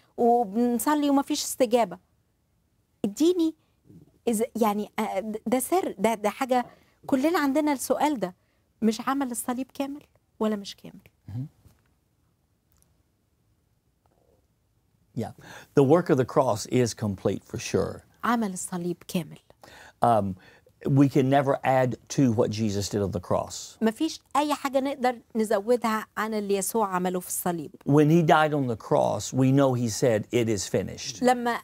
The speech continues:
Speaker 1: هو مات على الصليب، قال، "قد أكمل."
Speaker 2: But what did he mean by that?
Speaker 1: لكن إيه المعنى بتاع قد أكمل؟
Speaker 2: You see, when he said, "It is finished,"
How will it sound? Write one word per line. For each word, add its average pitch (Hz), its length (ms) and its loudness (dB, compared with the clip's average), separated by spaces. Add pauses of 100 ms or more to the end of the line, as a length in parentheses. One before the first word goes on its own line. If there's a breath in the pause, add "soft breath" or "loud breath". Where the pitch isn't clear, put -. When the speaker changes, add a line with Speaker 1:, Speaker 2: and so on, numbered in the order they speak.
Speaker 1:
هو 339 320 2
مات 269 220 -2
على 196 180 -2
الصليب، 196 420 -2 (180)
قال، 214 260 2
"قد 190 240 -6
أكمل." 196 300 -6
Speaker 2:
But 147 220 4
what 165 240 4
did 151 140 4
he 147 120 2
mean 147 320 4
by 104 140 2 (100)
that? - 220 -14 (120)
Speaker 1:
لكن 240 400 -4 (840)
إيه 339 220 2 (100)
المعنى 226 460 0
بتاع 190 500 -2 (300)
قد 196 240 -2
أكمل؟ 156 260 0
Speaker 2:
You 131 40 4
see, 147 160 6
when 147 220 6
he 160 120 4
said, 160 360 4
"It 165 180 6
is 123 240 0
finished," 131 520 2